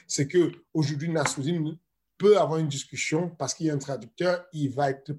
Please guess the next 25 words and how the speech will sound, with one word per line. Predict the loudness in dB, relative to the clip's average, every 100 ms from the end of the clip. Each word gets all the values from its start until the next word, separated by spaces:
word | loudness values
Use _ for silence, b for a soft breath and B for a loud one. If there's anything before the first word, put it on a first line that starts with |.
| -6
plat. | 0 2 2 -6 b b b _ 2
Il | 4 4
ne |
peut | 2 -2 -8
commencer | 0 0 2 0 2
à | 2
blaguer | 2 -2 -2 -4
que | -4
quand | -2 -4
il | -4
capte | -6 -4
la | -4 -2
notion | -2 -2 -2 -2 -2
de | -2
blague | -2 -2
dans | -4 -8
la | -4
langue | -2 -2 -4
étrangère. | -8 -8 -2 0 0 -2 B B B B 0
Et |
c'est | 0 2 -2 -2
tout | -6 -2
ça | 0 -2 -6
qui | -8
fait. | -6 -2 -2 -2